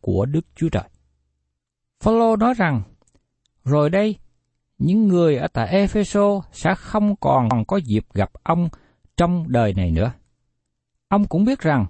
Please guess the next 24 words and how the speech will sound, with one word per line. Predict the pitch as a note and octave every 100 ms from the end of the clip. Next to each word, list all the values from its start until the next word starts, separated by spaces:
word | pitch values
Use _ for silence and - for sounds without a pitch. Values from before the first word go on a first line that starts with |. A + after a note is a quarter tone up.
| _ _ _ _
ông | - F#3
đã | D3 -
chân | A3 G#3+
thành | - D3 A2+ F#2+ G#2+
rao | F#3 G#3 D#3
giảng | G2 G2+
cho | F3 A2+
họ | A2+ F2 F2 - -
mọi | G2+ F2+ C3
lời | B2+ G#2+ - -
khuyên | - F#3+ E3 G#2+
dạy | F2 E2+ A2 - _ _ _
của | - F#2 F2 F#2+ C#3 _ _ _ -
Đức | D#3 _
Chúa | - D3
Trời. | G#2 - _ _ _ _ _ _ _ _ _ _ _ _
Thưa | -
các | A3 C4 -
bạn, | G#2+ F2 _ _ _ _ _ _ -
điều | D#3+
này | D#3 D3
nhắc | D#3+ C4
nhở | C#3+ C3 A2+ - _ _ _ _ _ _
quý | C4